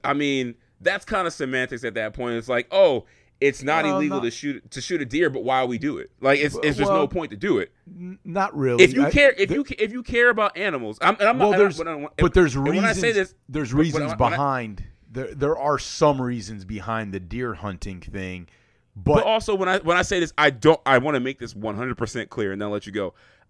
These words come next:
Speaker 1: I don't wanna, I don't wanna dismiss violence against dogs with saying that, "Oh, I'm trying to say,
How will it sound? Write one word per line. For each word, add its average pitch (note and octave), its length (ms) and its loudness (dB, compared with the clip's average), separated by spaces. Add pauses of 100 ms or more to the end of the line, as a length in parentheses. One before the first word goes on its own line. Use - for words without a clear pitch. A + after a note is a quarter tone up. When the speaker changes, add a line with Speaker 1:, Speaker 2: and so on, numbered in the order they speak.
Speaker 1:
I D#3+ 160 4
don't D3 500 0
wanna, D3+ 520 -2 (100)
I B2+ 140 2
don't C#3+ 240 -4
wanna D#3 240 -6
dismiss A#2+ 720 -6
violence G#2+ 640 -8
against G#2 440 -14
dogs G#2+ 520 -4 (200)
with G#2+ 220 -8
saying A2 440 -6
that, G2+ 280 -6
"Oh, G#2+ 400 -2 (480)
I'm A#2+ 120 -10
trying B2+ 220 -6
to A2+ 60 -10
say, A2+ 320 -6